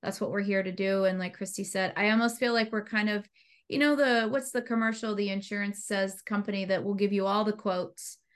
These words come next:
Um, and it's not just their insurance, but they'll give you every quote, right? It's that I feel like we kind of are the, in the same boat. You know, we do, we wanna make sure that we work with these other agencies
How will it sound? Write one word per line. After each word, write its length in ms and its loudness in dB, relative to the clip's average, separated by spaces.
Um, 380 2
and 120 0
it's 180 -2
not 280 2
just 200 0
their 220 2
insurance, 560 -4
but 200 0
they'll 140 2
give 180 0
you 120 0
every 220 2
quote, 360 -4
right? 300 0
It's 260 -12
that 180 -2
I 100 -2
feel 180 -4
like 200 -2
we 80 -4
kind 240 -2
of 120 -2
are 100 0
the, 240 -2
in 120 2
the 40 2
same 280 -4
boat. 340 0
You 100 0
know, 140 4
we 160 4
do, 260 4
we 240 4
wanna 300 4
make 240 0
sure 260 -2
that 460 -2
we 400 2
work 420 0
with 320 -2
these 580 2
other 240 0
agencies 800 0